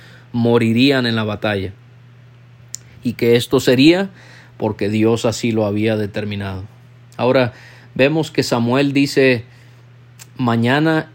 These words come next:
estaréis o estarán conmigo tú y tus hijos". O sea, ellos irían a estar con Samuel porque iban a morir.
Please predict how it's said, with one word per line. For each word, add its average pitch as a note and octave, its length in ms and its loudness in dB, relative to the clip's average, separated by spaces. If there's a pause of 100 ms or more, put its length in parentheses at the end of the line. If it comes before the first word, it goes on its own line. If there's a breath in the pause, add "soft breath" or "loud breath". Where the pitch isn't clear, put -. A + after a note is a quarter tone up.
estaréis B2+ 1000 0
o A2+ 160 -2
estarán A#2 540 -4
conmigo B2+ 800 -2 (140)
tú C#3 160 0
y C3+ 80 0
tus B2+ 240 -6
hijos". A#2 500 -6 (1300 soft breath)
O A#2+ 80 -6
sea, B2+ 280 4
ellos D#3+ 420 2
irían C#3+ 480 4
a A2+ 100 0
estar C#3 440 0
con B2+ 180 -2
Samuel A#2 520 0
porque A2 320 -2
iban B2+ 280 2
a A2+ 60 -2
morir. A2+ 400 -4